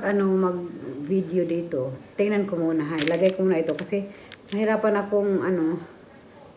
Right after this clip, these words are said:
maglagay na naka-video kasi wala akong holder ng phone. Ito, guys, nakalagay na ako ng kilay, oh.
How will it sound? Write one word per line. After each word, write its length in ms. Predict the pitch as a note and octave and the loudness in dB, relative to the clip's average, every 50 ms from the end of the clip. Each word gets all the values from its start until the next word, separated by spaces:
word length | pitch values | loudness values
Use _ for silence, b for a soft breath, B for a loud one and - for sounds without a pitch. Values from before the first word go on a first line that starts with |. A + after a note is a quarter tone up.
| - - - - - - | -20 -20 -20 -20 -10 -8
maglagay 640 | F3 E3+ E3 F#3 F#3 E3+ E3 E3+ E3 E3 E3 F3 F3+ | -6 -4 0 0 0 0 0 0 0 2 0 0 0
na 160 | F3+ F3+ E3+ | 0 0 0
naka-video 800 | E3+ E3+ D#3+ E3 E3 D3 C#3+ C#3+ D3 D#3 D#3 D3+ C#3+ C#3+ C3+ C3+ C3+ | 0 -2 -2 -2 -2 -2 -2 -2 -2 -4 -4 -2 -4 -4 -4 -4 -4
kasi 240 | - E3 D#3 - E3+ | -6 -10 -6 -4 -4
wala 240 | D#3+ D#3 D#3 D#3 D3 | -2 -2 -2 -2 -4
akong 240 | D3 - E3 E3 D3+ | -4 -6 -6 -6 -6
holder 480 | C3+ D3+ C3+ C3+ C3+ B2+ C3+ C#3 C#3 | -4 -4 -4 -4 -4 -4 -6 -6 -6
ng 160 | D3 D3+ D3 C#3+ | -4 -6 -8 -8
phone. 400 | - - - C#3 C#3 C#3 C#3 C4+ | -12 -10 -8 -8 -6 -6 -6 -2
Ito, 160 | B3 C4+ C4+ | 0 0 2
guys, 240 | A3+ B3+ B3 B3 A#3 | 4 4 4 4 4
nakalagay 480 | B3 A#3+ A#3+ A#3+ A#3 A#3+ A#3 B3 A#3+ | 2 2 2 2 2 4 6 4 4
na 80 | A#3+ A#3 | 4 2
ako 80 | A#3 | 2
ng 160 | B3 A#3 A#3 A#3 | 2 2 2 0
kilay, 480 | - A#3 A3+ G3+ G3+ G3 F3+ D#3+ D#3 | 0 0 0 4 4 4 4 4 2
oh. 160 | D3+ D3 C#3+ | 0 -2 -2